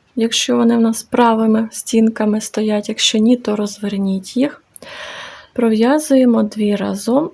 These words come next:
з нахилом вправо. І так робимо п'ять разів. Один раз, далі накид,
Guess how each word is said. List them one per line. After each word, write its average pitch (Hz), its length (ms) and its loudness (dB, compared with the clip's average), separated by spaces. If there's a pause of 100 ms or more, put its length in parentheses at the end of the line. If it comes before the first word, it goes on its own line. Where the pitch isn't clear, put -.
з 208 200 -6
нахилом 214 580 0 (100)
вправо. 196 640 -4 (380)
І - 120 -20
так 311 280 0
робимо 233 440 2
п'ять 214 380 -4
разів. 208 540 -6
Один 208 460 0
раз, 220 440 -6 (200)
далі 190 380 -2
накид, 202 680 -4